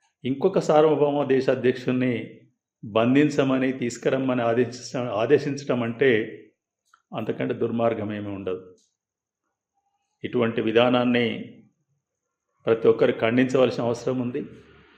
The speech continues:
ఇప్పటికే ప్రపంచవ్యాప్తంగా చాలా దేశాలు ఖండిస్తూ ఉన్నాయి. ట్రంప్ తీసుకున్న నిర్ణయం టెంపరితనంగా ఉన్నది. వారు చెప్పేది ఎలా ఉందంటే, "తాడి చెట్టు ఎందుకు ఎక్కినవరా?" అంటే,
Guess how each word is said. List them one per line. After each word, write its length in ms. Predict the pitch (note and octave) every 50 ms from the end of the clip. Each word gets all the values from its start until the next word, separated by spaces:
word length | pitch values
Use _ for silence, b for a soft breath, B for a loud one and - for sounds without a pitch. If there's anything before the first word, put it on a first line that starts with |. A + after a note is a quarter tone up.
| _ - - -
ఇప్పటికే 420 | A#2+ B2 - D3 C#3+ C3 C3+ C#3+
ప్రపంచవ్యాప్తంగా 1120 | C3+ C#3 C3 B2 - C#3+ C3+ B2+ C3+ B2+ B2+ C3 B2+ - - C3+ C3+ C3 B2+ C3 C3 C3 - -
చాలా 220 | B2+ B2+ C3+ C3 C3
దేశాలు 420 | B2 C3 B2+ B2+ - B2+ B2 B2+ -
ఖండిస్తూ 460 | B2 A#2 A#2+ B2 B2 - - - C#3 B2
ఉన్నాయి. 260 | A#2 A#2 A#2+ C3 - - - - - _ _ _ _ _ _ _ _ _ _ _ _ _ _ _ _ _ _ _ _ _ _ -
ట్రంప్ 340 | A#2+ C3 C3+ C#3 D#3 D3 D3+
తీసుకున్న 420 | D3 C3+ C3+ - - C#3+ C#3 C3+
నిర్ణయం 680 | C3 B2+ B2 B2 B2 B2+ B2+ B2+ A#2 A2+ A#2 - - - - _ _ _ _ _ _ _ -
టెంపరితనంగా 800 | C3 B2+ B2+ B2+ C#3+ C#3 C3+ C#3 C#3 C#3 C#3 C3+ B2+ B2 A#2+ B2
ఉన్నది. 360 | B2 A#2+ A#2+ A#2+ A#2+ C3 C3 - - - _ _ _ _ _ _ _ _ _ _ _ _ _ _ _ - -
వారు 200 | B2+ C3 B2+ B2+ - C3
చెప్పేది 320 | B2 B2+ - E3+ D#3 D3
ఎలా 220 | C#3 C#3 C#3+ C#3+ C#3
ఉందంటే, 800 | C#3+ C#3+ C#3 C3 B2+ B2+ B2 C#3+ C#3 C#3 B2 A#2+ C3+ - - - - _ _ _ _ _ _ _ _ _ _ _ _ _ _ _ _ _ _ _ _ -
"తాడి 220 | A#2 B2 C3+ - - -
చెట్టు 180 | E3+ E3 - E3+
ఎందుకు 220 | D#3+ D#3+ C#3+ C#3
ఎక్కినవరా?" 460 | C#3+ C#3 C#3+ D3+ D3 C#3+ C#3 C3+ C3 C3
అంటే, 640 | B2+ B2 A#2+ - D3+ D3+ D3 C3 B2+ D3 - -